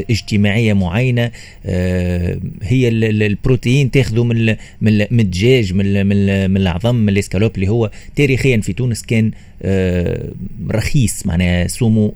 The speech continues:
في المتناول. اليوم الأسعار شهدت ارتفاع واضح، هذايا خلى ال-، الوزارة تتدخل. هل أنه هالقرار هذايا فاجأكم أنتم ك-، ك-، آه، آه، تجار بالتفصيل؟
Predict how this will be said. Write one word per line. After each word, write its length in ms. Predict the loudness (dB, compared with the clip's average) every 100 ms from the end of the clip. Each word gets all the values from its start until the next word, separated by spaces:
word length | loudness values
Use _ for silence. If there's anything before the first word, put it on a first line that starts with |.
| -6
في 100 | -2
المتناول. 580 | 0 0 0 2 2 0 -4 -16 -10 -4
اليوم 300 | 0 2 0
الأسعار 480 | -2 -4 -2 -2 0
شهدت 380 | 0 -2 -2
ارتفاع 460 | -4 -4 -2 0 0
واضح، 460 | 2 2 2 -2 -6 -18 -12
هذايا 360 | -4 0 2 2
خلى 420 | 0 0 0 0 -4
ال-، 160 | -4 -2
الوزارة 600 | -2 -2 -2 0 0 -2
تتدخل. 640 | -2 -2 0 0 0 -6 -8 -18 -20 -4
هل 180 | -2 2 2
أنه 240 | 4 4 2
هالقرار 500 | 2 2 4 4 4
هذايا 560 | 2 4 4 4 2 -2
فاجأكم 540 | 0 2 2 0 -2 0
أنتم 320 | 0 0 0
ك-، 60 |
ك-، 280 | 0 0 0 -4 -16 -4
آه، 300 | 0 2 2 0
آه، 480 | 0 0 0 0 0
تجار 580 | 0 2 4 2 2 0
بالتفصيل؟ 460 | -2 -4 -8 -12